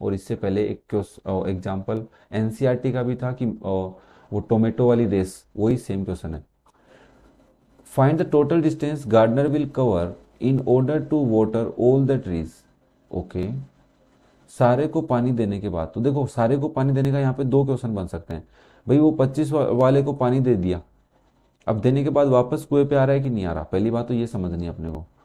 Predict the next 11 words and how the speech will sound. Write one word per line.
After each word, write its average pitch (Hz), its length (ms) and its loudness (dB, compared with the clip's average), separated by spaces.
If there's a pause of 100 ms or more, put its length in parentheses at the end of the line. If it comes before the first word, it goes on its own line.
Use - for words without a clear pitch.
(320)
तो 110 60 -4
यहाँ 113 520 -2 (100)
पे 156 160 2 (100)
cover 123 380 4 (140)
in 127 220 -2
order 110 300 0
to 131 180 -2
water 104 360 0
all 117 260 0
the 113 120 -2
trees, 80 360 -8